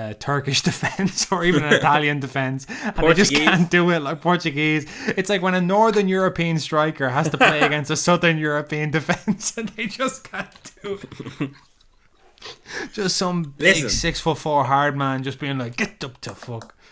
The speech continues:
Speaker 2: I'm excited to see the Champions League. I just wanna see, like, where the vibey teams fall in the European structure because there's
Speaker 1: Yeah.
Speaker 2: money to be made in those big games.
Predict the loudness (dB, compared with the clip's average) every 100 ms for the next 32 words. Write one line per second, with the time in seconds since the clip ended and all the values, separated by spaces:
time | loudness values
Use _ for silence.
0 | -10 -8 -6 -2 0 0 -6 -6 -6 -6
1 | -6 -8 -8 -8 -10 -8 -6 -6 -6 -8
2 | -6 -4 -4 -4 0 0 -2 -4 -4 -6
3 | -10 -10 -12 -12 -8 -8 -8 -10 -10 -10
4 | -10 -10 -12 -12 -14 -14 -14 -14 -14 -14
5 | -14 -16 _ _ _ _ -6 -6 -6 -8
6 | -8 -8 -6 -6 -8 -10 -14 -14 -18 _
7 | _ -18 -18 -20 -16 -16 -18 -20 -20 _
8 | -20